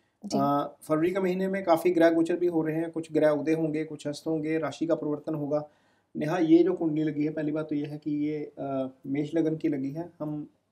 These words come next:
Speaker 2: लगन और राशि के हिसाब से, अ, इसको कैलकुलेट करेंगे।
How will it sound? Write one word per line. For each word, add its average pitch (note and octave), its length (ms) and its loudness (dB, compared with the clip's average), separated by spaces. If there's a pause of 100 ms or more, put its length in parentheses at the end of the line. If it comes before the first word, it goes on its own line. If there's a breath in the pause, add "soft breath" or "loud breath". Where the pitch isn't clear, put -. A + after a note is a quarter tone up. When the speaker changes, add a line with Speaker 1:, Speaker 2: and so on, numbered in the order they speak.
(120)
Speaker 2:
लगन D3 320 0
और E3+ 220 -2
राशि D#3+ 320 -2
के D#3+ 120 0
हिसाब D3+ 260 -2
से, D3+ 420 -6 (100)
अ, C#3 140 -4
इसको - 180 -8
कैलकुलेट D3 380 -4
करेंगे। C#3+ 360 -4